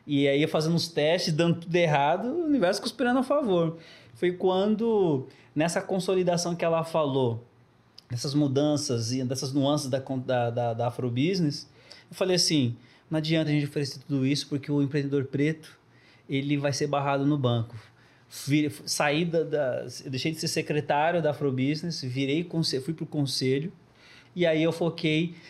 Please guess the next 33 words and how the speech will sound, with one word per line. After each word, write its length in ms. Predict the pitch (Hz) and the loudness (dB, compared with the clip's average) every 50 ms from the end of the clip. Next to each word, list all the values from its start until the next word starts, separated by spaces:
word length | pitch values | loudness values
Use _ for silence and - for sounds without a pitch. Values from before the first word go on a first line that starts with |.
| - - | -18 -10
cem 520 | - - - - - 247 240 254 294 311 | -6 -2 0 0 2 2 2 4 2 2
por 200 | 311 311 285 226 | 2 0 -2 -2
cento 640 | 220 - - 190 180 185 185 180 - 208 202 196 196 - - _ _ - | 0 0 0 2 2 2 0 -2 -4 -4 -4 -4 -6 -10 -14 _ _ -6
no 100 | 185 180 | -2 0
lançamento 540 | 180 180 170 - 180 165 160 160 160 170 | 0 0 0 0 0 2 2 2 0 0
de 100 | 160 156 | -2 0
um 120 | 175 170 165 | 0 0 0
produto 440 | 175 170 175 165 151 175 175 175 - | 0 0 -2 0 0 -2 -4 -4 -4
financeiro 520 | - 185 180 175 170 165 175 175 180 175 | -4 -2 0 2 2 2 2 2 0 0
que 80 | 175 190 | 0 0
eu 100 | 185 175 | 2 2
achava 800 | 170 156 - - 190 165 160 165 180 196 196 208 214 220 220 - - - - - - _ | 2 2 2 2 2 2 2 2 2 2 2 2 0 0 -2 -8 -14 -20 -20 -20 -20 _
que 120 | - 208 175 | -6 -2 0
seria 640 | - - 208 196 185 185 175 175 175 180 180 185 185 180 180 180 180 180 180 175 175 170 170 165 160 160 160 | 2 4 4 4 4 4 2 2 2 4 4 4 4 4 4 4 4 4 4 4 4 4 2 2 2 2 0
o 80 | - 202 | 0 -2
banco 380 | 220 202 196 185 180 180 175 190 | 0 0 2 2 2 2 0 0
da 80 | 202 | 0
população 480 | 196 202 - - 202 202 196 220 202 202 | -2 -2 -2 0 0 2 2 0 0 0
preta, 440 | - 202 170 160 - - - 117 - - | 2 2 2 2 0 -2 -6 -10 -10 -10
que 140 | - - 180 | -4 0 2
não 160 | 175 196 208 | 4 4 4
tinha 220 | - - 220 226 220 | 2 2 4 4 4
um 40 | |
nome. 320 | 214 190 170 151 147 143 131 - - _ _ _ _ _ _ _ - _ _ _ _ - _ _ _ _ _ _ - - _ _ _ _ _ _ - | 4 2 2 2 0 -2 -4 -8 -12 _ _ _ _ _ _ _ -20 _ _ _ _ -20 _ _ _ _ _ _ -20 -20 _ _ _ _ _ _ -12
Então, 720 | 160 131 - 165 151 151 160 170 180 180 180 175 165 156 | -8 -4 0 0 2 2 4 2 2 2 4 4 4 4
eu 100 | 151 147 | 2 2
come-, 280 | - - 160 165 156 147 | 0 0 -2 0 0 0
eu, 200 | 151 147 147 - - - - | 0 -2 -2 -6 -20 -16 -8
tudo 180 | - 190 220 254 | -4 -2 -2 -2
aquilo 260 | - - 214 214 - | -2 -2 -4 -2 -2
que 80 | 202 | -2
eu 40 | 190 | -2
aprendi, 640 | 190 190 202 185 185 180 156 151 160 160 185 220 | -2 -2 -2 0 0 0 0 0 0 0 0 0